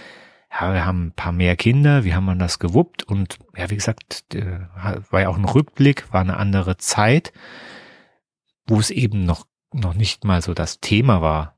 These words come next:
dass es da großartig frühkindliche Betreuung in dieser Form, wie sie es heute gibt,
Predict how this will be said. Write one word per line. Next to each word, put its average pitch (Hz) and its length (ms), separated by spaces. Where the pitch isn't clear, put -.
dass - 240
es 90 120
da 85 100
großartig 87 1120
frühkindliche 85 840
Betreuung 87 760
in 85 120
dieser 87 280
Form, 82 300
wie - 40
sie 82 60
es - 160
heute 90 260
gibt, - 440